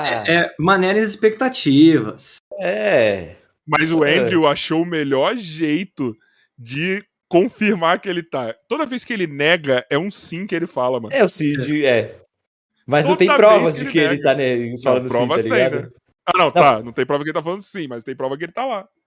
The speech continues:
Speaker 2: É. Mano, é, é que nem eu falei naquele vídeo lá, mano. O Jimmy Fallon podia ter quebrado as pernas do Andrew se ele quisesse naquele programa.
Speaker 1: Podia.
Speaker 2: Era só mostrar o vídeo em quatro K, mano.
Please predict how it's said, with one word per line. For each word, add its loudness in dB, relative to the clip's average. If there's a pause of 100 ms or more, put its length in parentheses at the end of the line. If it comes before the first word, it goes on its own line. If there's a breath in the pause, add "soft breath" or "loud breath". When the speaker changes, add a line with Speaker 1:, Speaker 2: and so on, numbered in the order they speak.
(160)
Speaker 2:
É. 2 (320 soft breath)
Mano, 4
é, 4
é 4
que -8
nem 0
eu 0
falei 2
naquele 0
vídeo 0
lá, 4
mano. 0
O -14
Jimmy -6
Fallon 2
podia -4
ter -6
quebrado 2
as -4
pernas -2
do -4
Andrew -2
se -10
ele -8
quisesse -4
naquele -6
programa. -4
Speaker 1:
Podia. -4
Speaker 2:
Era 2
só 2
mostrar 2
o 4
vídeo -2
em -2
quatro 2
K, 6
mano. -2